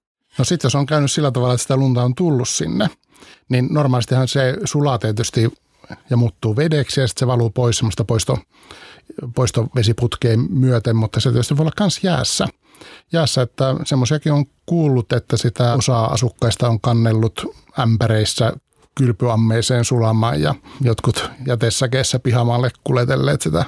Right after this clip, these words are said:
lu-, lunta. Ite vähän vierastan tätä toimintaa, kun jotenkin ajattelen, että se hoituisi muuto-, muutoin sieltä. Ja tietysti niin kun tapa, missä tietysti pitää huomioida, niin kuin Krista totesi tuossa, että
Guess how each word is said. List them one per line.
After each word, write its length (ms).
lu-, 200
lunta. 360
Ite 260
vähän 300
vierastan 500
tätä 280
toimintaa, 640
kun 120
jotenkin 300
ajattelen, 420
että 180
se 220
hoituisi 560
muuto-, 480
muutoin 480
sieltä. 340
Ja 300
tietysti 360
niin 120
kun 240
tapa, 260
missä 500
tietysti 280
pitää 180
huomioida, 420
niin 120
kuin 120
Krista 320
totesi 360
tuossa, 300
että 300